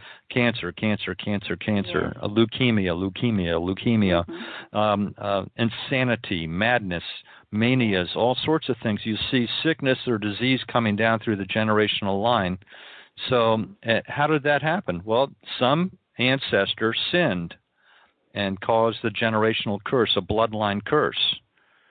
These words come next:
Speaker 2: Yeah.
Speaker 1: And so that's one way the enemy gets in. A-, another way the enemy can get into a person's life is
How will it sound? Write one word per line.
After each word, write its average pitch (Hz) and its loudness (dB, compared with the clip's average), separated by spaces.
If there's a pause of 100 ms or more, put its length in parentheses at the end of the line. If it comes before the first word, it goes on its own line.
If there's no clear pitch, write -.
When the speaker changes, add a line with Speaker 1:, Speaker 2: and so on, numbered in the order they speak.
(340)
Speaker 2:
Yeah. 165 -14
Speaker 1:
And 104 0
so 110 4
that's 123 0
one 175 0
way 98 2
the 101 -2
enemy 92 -2
gets 90 -4
in. 82 -2 (100)
A-, 95 -4
another 123 0
way 117 0
the 110 -2
enemy 101 -2
can 101 -6
get 101 0
into 104 0
a 98 -2
person's 98 0
life 90 0 (440)
is 107 2